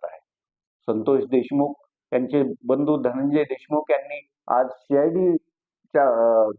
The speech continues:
तप-, अ, तपास अधिकाऱ्यांची भेट घेतली आणि तपासाची काय हे चालू आहे याची माहिती घेतली आणि माहिती घेतल्यानंतर बाहेर येऊन त्यांनी प्रसार माध्यमांशी संवाद साधला आणि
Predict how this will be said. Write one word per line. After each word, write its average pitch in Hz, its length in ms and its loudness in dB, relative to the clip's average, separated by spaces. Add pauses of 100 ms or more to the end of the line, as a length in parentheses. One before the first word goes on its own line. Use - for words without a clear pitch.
तप-, - 320 -4
अ, 123 80 2 (120)
तपास 147 300 -2
अधिकाऱ्यांची 143 720 -2
भेट 147 200 -2
घेतली - 300 -10 (280)
आणि 131 280 -2 (500)
तपासाची 190 680 -2 (680)
काय 180 200 2
हे 135 320 -2
चालू 107 300 -2
आहे 92 200 -6 (340)
याची 139 180 -4
माहिती 117 400 -2
घेतली 104 300 -6 (280)
आणि 120 320 -2
माहिती 117 300 -4
घेतल्यानंतर 156 560 -2
बाहेर 143 280 0
येऊन 156 240 -6
त्यांनी 135 340 -4 (1200)
प्रसार 123 320 -2
माध्यमांशी 147 840 -2 (460)
संवाद 160 420 0
साधला 87 440 -4 (480)
आणि 139 220 -2